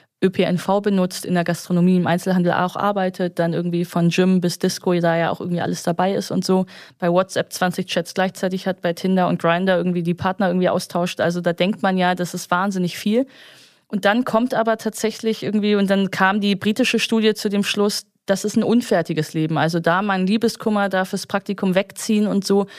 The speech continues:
Das heißt, wir müssen ihn unterstützen, dass er besser irgendwo ankommen kann.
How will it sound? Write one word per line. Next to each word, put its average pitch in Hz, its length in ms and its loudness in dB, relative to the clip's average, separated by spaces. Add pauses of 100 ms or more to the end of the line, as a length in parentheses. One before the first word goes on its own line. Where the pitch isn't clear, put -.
(260)
Das - 180 -10
heißt, 202 220 0
wir 214 60 2
müssen 208 260 2
ihn 208 100 0
unterstützen, 208 640 -2
dass 196 160 -6
er 202 60 2
besser 202 320 0
irgendwo 185 280 -2
ankommen 160 460 -2
kann. 143 280 -6